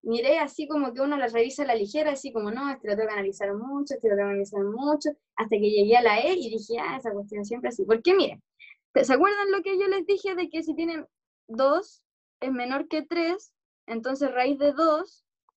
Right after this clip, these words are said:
es menor que raíz de tres? Pasa exactamente lo mismo con las raíces cúbicas, ¿ya? Si cinco es menor que ocho, la raíz cúbica de cinco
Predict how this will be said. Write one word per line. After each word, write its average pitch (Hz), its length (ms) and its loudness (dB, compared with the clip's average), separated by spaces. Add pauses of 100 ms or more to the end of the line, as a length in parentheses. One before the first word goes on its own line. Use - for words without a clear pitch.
(160)
es 262 140 -10
menor 262 380 -6
que 311 120 -4
raíz 311 240 -2
de 339 100 -2
tres? 392 460 -8 (840)
Pasa 277 240 -4
exactamente 247 680 -6
lo 294 100 0
mismo 320 280 2
con 330 140 0
las 330 140 2
raíces 349 380 -2
cúbicas, - 540 -4 (1040)
¿ya? 277 280 0 (200)
Si 233 320 -8 (220)
cinco 359 720 2
es 285 100 -4
menor 254 360 -2
que 330 180 0
ocho, 370 320 0 (200)
la 220 200 -2
raíz 247 400 0
cúbica 339 540 0
de 320 120 -2
cinco 381 680 -8